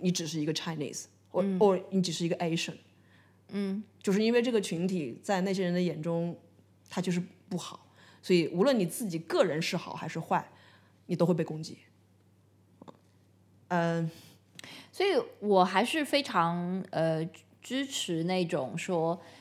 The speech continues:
Speaker 2: 呃，少数族裔应该在更多的地方被看到。
Speaker 1: 嗯。
Speaker 2: 就我之前跟你聊过，可能节目里没有讲过，就是有一个，
Speaker 1: Asian leadership。
Speaker 2: 嗯，现在有个N G O吧，就我，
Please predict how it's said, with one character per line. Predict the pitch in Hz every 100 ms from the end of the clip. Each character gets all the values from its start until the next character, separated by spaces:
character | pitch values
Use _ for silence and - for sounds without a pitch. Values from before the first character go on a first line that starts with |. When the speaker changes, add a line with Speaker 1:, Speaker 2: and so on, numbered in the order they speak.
| -
Speaker 2:
呃， | - 151 127 98 69
少 | 170 175
数 | 208
族 | 214 170
裔 | 185 175 160
应 | 240 254
该 | 254 247
在 | 226
更 | 240 208
多 | 208
的 |
地 | 196 190
方 | 180 175
被 | 175
看 | 170 - 190
到。 | 160 98 - -
Speaker 1:
嗯。 | 190 175 170 180 _ _ _ _ _ _ _ _
Speaker 2:
就 | - 302
我 | 208
之 | 339
前 | 370 294
跟 | 320
你 | 240 - _ _ -
聊 | 160 151 139
过， | 196 233
可 | 196
能 | 190
节 | 240
目 | 226
里 | 294
没 | 185
有 | 185
讲 | 185 -
过， | 170
就 | 170
是 | 180 185
有 | 180 160
一 |
个， | 196
Speaker 1:
Asian | 170 214
leadership。 | 208 196 180 170 - - - - -
Speaker 2:
嗯， | 170 170 165 165 165 165 165 - 190
现 | -
在 | 226
有 | 180
个 | 165
N | - 226
G | 233 240
O | 240
吧， | 190
就 | 202
我， | 190